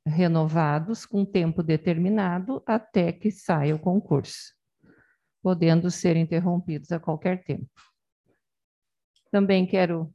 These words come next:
parabenizar os colegas vereadores pelas proposições, todas muito bem colocadas. E, como professora,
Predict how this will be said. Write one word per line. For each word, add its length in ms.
parabenizar 680
os 120
colegas 500
vereadores 880
pelas 240
proposições, 1120
todas 340
muito 300
bem 200
colocadas. 1040
E, 680
como 240
professora, 1000